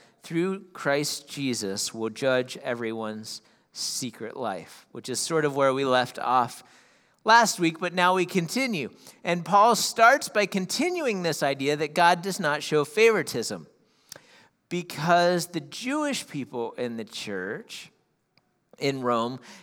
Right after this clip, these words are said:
kinda had a little bit of a chip on their shoulder. Because they were God's chosen people. They grew up knowing and understanding that they were God's chosen ones. And therefore, they had grown up with this idea that anyone who wasn't Jewish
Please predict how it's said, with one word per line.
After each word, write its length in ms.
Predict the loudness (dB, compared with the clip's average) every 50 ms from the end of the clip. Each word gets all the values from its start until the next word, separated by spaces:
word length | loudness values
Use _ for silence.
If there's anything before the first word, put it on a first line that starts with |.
| _ 2
kinda 240 | 2 4 4 4
had 220 | 2 2 2 2 2
a 60 | 0
little 280 | -2 -2 -2 -2 0 -2
bit 120 | -2 -2
of 100 | -2 -2
a 40 | -4
chip 400 | -6 -6 -4 -2 -2 -4 -4 -6
on 200 | -4 -4 -4 -2
their 160 | -2 -4 -6
shoulder. 540 | -6 -6 -8 -8 -8 -8 -10 -12 -14 -14 -18 _ _ _ _ _ _ _ _ _ _ _ _ _ _ _
Because 340 | -8 -2 0 0 0 0
they 140 | 0 -2 0
were 140 | 0 -2 -2
God's 520 | 0 2 4 4 4 2 0 -2 -8 -10 -12 _ _ _
chosen 460 | -8 -2 -2 -2 -2 -2 -4 -8 -4 -2
people. 360 | -2 -2 -2 -2 -4 -4 -2
They 180 | -2 -2 -4
grew 380 | -4 -4 -6 -4 -2 -2 0 2
up 320 | 4 4 4 2 0 -4
knowing 420 | -2 2 4 4 4 2 0 -2 -4
and 120 | -4 -4
understanding 1000 | -4 -4 -4 -6 -6 -6 -8 -6 -2 0 0 0 0 -2 -2 -2 -2 -2 -2 -6 -10 -16 -20 -20 -10 _
that 160 | -2 -2 0
they 120 | 0 0 0
were 180 | 0 -2 -2
God's 460 | 0 4 4 6 6 4 2 -2 -8 -10
chosen 680 | -10 -2 2 4 4 4 4 2 -2 -2 -2 -4 -6
ones. 540 | -6 -8 -8 -10 -12 -14 -14 -14 -16 -16 -18 _ _ _ _ _ _ _ _ _ _ _ _ _ _ -4
And 180 | -4 0 2
therefore, 340 | 2 0 0 0 0 0 2
they 160 | 2 2 2
had 280 | 2 0 0 -2 -4 -10
grown 260 | -4 0 0 2 2
up 180 | 2 0 0 -2
with 160 | -6 -4 -2
this 220 | -4 -4 -2 0
idea 420 | 2 2 2 0 -2 -2 -2 0 0
that 220 | 0 0 -2 -2
anyone 560 | -2 -2 -2 -2 -2 0 0 0 0 0 -2
who 260 | -4 -4 -4 -2 -2 -2
wasn't 760 | -4 -6 -6 0 4 6 6 6 4 2 -2 -4 -6 -10
Jewish 760 | -12 -8 -6 -4 -4 -2 -2 -2 -4 -4 -6 -8 -10 -12 -14